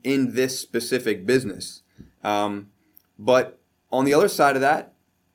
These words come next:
maybe then at, at a certain point you say, "You know what? I'm,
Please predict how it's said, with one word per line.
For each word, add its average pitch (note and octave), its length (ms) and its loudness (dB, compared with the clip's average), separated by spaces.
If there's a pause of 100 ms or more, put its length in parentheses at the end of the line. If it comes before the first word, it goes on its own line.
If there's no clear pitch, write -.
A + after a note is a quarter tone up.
(280)
maybe D#3 380 2
then D#3+ 220 2
at, E3 200 0
at C#3 100 0
a D3 60 0
certain D3+ 280 0
point D#3+ 480 -2
you C3+ 160 -6
say, C#3 500 0 (100)
"You C#3+ 140 -2
know E3 120 0
what? F3 420 0
I'm, D3+ 380 -6